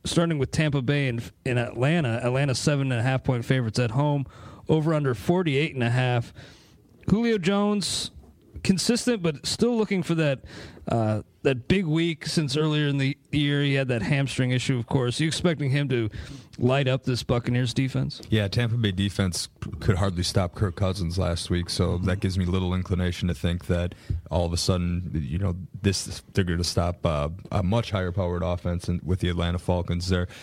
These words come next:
Speaker 2: I'm expecting big game out of Devonta Freeman, uh, for the Falcons there. Uh, of course, he's one of the top price backs this week. We've got him, uh, RotoWire,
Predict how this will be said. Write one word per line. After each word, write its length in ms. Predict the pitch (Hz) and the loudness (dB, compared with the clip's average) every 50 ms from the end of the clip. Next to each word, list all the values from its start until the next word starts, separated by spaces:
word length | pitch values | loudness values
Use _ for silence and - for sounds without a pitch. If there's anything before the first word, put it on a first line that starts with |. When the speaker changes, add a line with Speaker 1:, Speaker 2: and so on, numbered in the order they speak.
| - - | -10 -2
Speaker 2:
I'm 80 | - 104 | 0 0
expecting 920 | 113 - - - 110 101 - 104 101 98 95 95 90 92 92 - - - - | 0 2 0 0 0 0 0 0 0 0 0 -2 -2 -2 -4 -6 -8 -4 0
big 200 | - 117 120 113 | 2 2 2 2
game 260 | 110 110 110 110 110 | 2 0 2 2 2
out 100 | 107 104 101 | 2 0 0
of 60 | 95 | 0
Devonta 380 | 95 92 98 101 98 95 98 90 | 0 2 2 2 2 0 -2 -2
Freeman, 500 | - - 107 110 107 107 107 107 104 - - - - - - - | 0 2 2 2 2 0 0 -2 -2 -6 -10 -18 -20 -20 -8 -2
uh, 160 | - 92 85 90 | 0 0 2 2
for 120 | - - | 0 0
the 80 | 98 92 | -2 0
Falcons 520 | - - 104 101 98 - 104 95 95 98 | 2 2 0 2 0 0 -2 0 0 0
there. 260 | 101 98 98 101 107 - - | 2 2 2 0 -2 -4 -4
Uh, 60 | - | -4
of 340 | 76 85 95 60 71 90 - | -2 -2 -2 -2 -2 -4 0
course, 380 | - - 101 98 101 95 - - | 2 2 2 2 0 -2 -2 -2
he's 260 | 104 92 90 - - - | 0 -2 -2 -4 4 6
one 140 | 92 98 98 | 6 6 6
of 60 | 90 | 2
the 60 | 87 | 0
top 280 | - - 98 95 92 - | 0 2 2 2 2 2
price 260 | - 95 85 87 - | 2 2 2 0 0
backs 380 | - 90 90 92 92 - - | 2 2 2 2 0 0 0
this 220 | - 85 - - - | 0 0 0 2 2
week. 200 | 92 90 90 - | 2 2 2 0
We've 140 | 92 85 90 | -2 0 2
got 220 | 92 90 87 82 | 2 2 2 2
him, 240 | 95 92 90 90 87 - - - - - | 0 0 0 -2 -4 -6 -14 -20 -6 -2
uh, 200 | 101 95 87 85 | 0 0 2 0
RotoWire, 760 | 85 90 92 95 92 92 90 87 87 87 87 87 87 85 85 | 0 0 0 2 2 0 0 0 2 2 2 0 0 0 -2